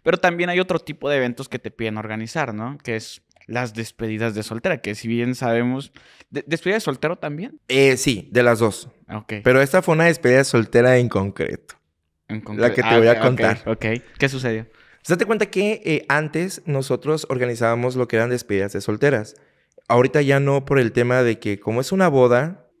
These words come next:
Speaker 2: ya no te metes en esa organización porque no, o sea, quedas mal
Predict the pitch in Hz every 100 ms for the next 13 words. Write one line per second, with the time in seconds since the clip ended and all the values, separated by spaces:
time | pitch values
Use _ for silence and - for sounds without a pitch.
0 | _ 120 135 143 147 147 147 156 151 143
1 | 147 147 123 123 131 131 120 117 123 127
2 | - 120 117 113 _ _ - 113 123 147
3 | 156 147 135 131 135 135